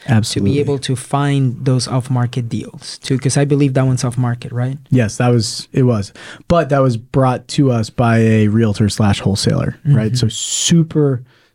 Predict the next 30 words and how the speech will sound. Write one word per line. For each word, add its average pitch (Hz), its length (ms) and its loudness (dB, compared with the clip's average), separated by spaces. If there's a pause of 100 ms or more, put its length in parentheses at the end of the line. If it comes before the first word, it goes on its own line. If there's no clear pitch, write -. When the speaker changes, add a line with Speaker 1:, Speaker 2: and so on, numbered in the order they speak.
Speaker 1:
super 135 480 0
important 117 420 0
for - 160 -4
everybody 110 520 2
to 104 760 2 (140)
build 107 220 2
those 101 180 -4
relationships 101 580 -2
as 98 140 0
well. 98 300 2 (300)
Speaker 2:
Exactly, 135 640 -4 (140)
exactly. 139 480 -2
And 139 160 6
that's 156 240 0
really 160 220 2
good 160 200 -2
'cause 147 160 0 (380)
one 170 180 2
of 196 80 0
the 170 100 2
things 165 340 0
too 170 180 2
that 147 180 2
we're 143 200 2
gonna 143 180 0
be 139 160 0
doing 143 460 2 (120)
on 160 360 2
this 156 360 2 (120)
episode, 143 640 -2